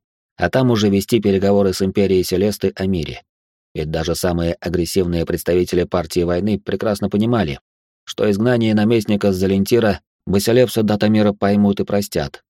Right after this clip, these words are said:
списав на шок от пролетевшего по всей звёздной системе шторма. Но они ни за что не захотят выпустить из рук территорию, которая прошла синхронизацию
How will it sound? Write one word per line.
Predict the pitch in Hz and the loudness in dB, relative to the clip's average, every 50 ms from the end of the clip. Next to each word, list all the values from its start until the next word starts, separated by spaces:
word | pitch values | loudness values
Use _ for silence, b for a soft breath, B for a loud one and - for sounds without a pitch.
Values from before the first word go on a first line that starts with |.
| _ _ - | _ _ -20
списав | - - - 101 - 113 110 101 - | -6 -2 -2 0 2 0 0 0 0
на | 98 92 | -2 -2
шок | 90 - - 113 101 - - | -2 0 0 -2 -2 -2 -2
от | 104 98 - | -4 -4 -2
пролетевшего | - - 92 90 92 - - 101 92 - - 95 92 90 | -4 -2 0 0 0 2 0 0 0 0 0 0 0 0
по | - - 87 | 0 -2 -2
всей | - - 98 92 | -2 0 0 0
звёздной | 87 87 92 90 85 90 85 | 0 0 -2 -2 -2 -4 -4
системе | - 90 85 - - 85 85 87 | -4 -6 -6 -4 -4 -4 -2 -4
шторма. | - - 87 78 69 65 60 - - _ _ _ _ _ _ _ _ _ - | -4 -4 -6 -6 -6 -6 -10 -14 -16 _ _ _ _ _ _ _ _ _ -10
Но | - 78 80 82 | -6 -4 -4 -2
они | 85 90 92 98 98 | -2 0 2 2 2
ни | 95 92 | 2 2
за | 90 95 95 | 0 0 0
что | - - 104 | 0 0 2
не | 104 95 | 2 2
захотят | 90 87 - - 92 92 98 - | 0 0 -2 -2 0 0 0 0
выпустить | - 101 92 - 95 - 98 92 - | 0 0 2 0 0 0 0 -2 0
из | 95 90 | 0 0
рук | 95 95 90 - | 0 0 -2 -2
территорию, | - 87 90 87 - 113 110 101 90 87 82 - | -2 -2 -2 0 0 2 2 2 2 0 -2 -4
которая | - - 82 - - 101 101 95 92 | -6 -8 -6 -2 -2 0 0 0 0
прошла | 80 - 92 90 - 95 95 92 | 0 -2 -4 -2 -2 -2 -4 -2
синхронизацию | - 95 90 - 92 92 98 95 104 107 104 - - 80 76 73 | -2 -4 -4 -2 0 0 0 0 0 0 -2 -2 -4 -4 -4 -6